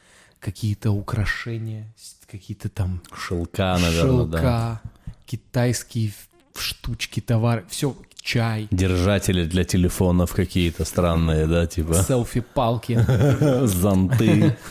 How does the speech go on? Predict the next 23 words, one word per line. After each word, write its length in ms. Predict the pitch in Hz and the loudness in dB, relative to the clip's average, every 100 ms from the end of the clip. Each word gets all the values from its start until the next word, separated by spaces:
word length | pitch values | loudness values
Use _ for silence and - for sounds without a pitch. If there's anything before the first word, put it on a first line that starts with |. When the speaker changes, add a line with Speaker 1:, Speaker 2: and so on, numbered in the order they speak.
| - | -4
Speaker 2:
зонты-кепки. 1080 | 92 107 104 - 101 - 107 101 - 110 98 | 0 2 2 2 -2 0 0 0 -2 0 0
Speaker 1:
Короче, 560 | 117 113 117 120 127 | 2 2 4 4 4
очень-очень 720 | - 135 - 107 - 107 - 107 | 2 0 0 -2 -2 -4 -2 -2
много 220 | 104 101 | -2 -4
всего. 380 | - 110 135 190 _ _ - _ _ - | -6 -4 -4 -4 _ _ -20 _ _ -2
При 140 | 131 | 0
том, 220 | 123 127 | 2 0
что 320 | 117 - 117 - _ _ _ _ _ | -2 -2 -2 -2 _ _ _ _ _
в 440 | 156 117 123 220 254 - | -4 -2 0 0 -2 -10
Китай, 580 | - 113 - 107 95 104 _ _ _ _ _ _ _ _ | -6 -4 0 -2 -2 -8 _ _ _ _ _ _ _ _
а, 340 | - 104 104 101 | -4 -2 -2 -2
привозилось 720 | - 107 107 117 156 113 - | -2 0 0 0 0 -2 -4
исключительно, 680 | - - 110 101 127 107 104 - _ - | -14 -12 -12 -6 -4 -2 -4 -10 _ -6
ну, 100 | 117 | -4
в 60 | |
основном 240 | 107 117 107 | -4 -4 -4
два 200 | 104 104 | -2 -2
вида 240 | 101 98 | -2 -6
товаров. 440 | 98 101 98 95 95 - | -8 -8 -8 -10 -10 -12
Это, 280 | 104 101 - - - - - | -8 -8 -10 -8 -4 -4 -2
это 200 | - 123 | 0 0
венецианское 800 | 104 120 113 - 110 104 - 98 | 2 0 0 0 -2 -2 -6 -8
стекло, 600 | - 104 117 135 202 | -8 -10 -4 -2 -4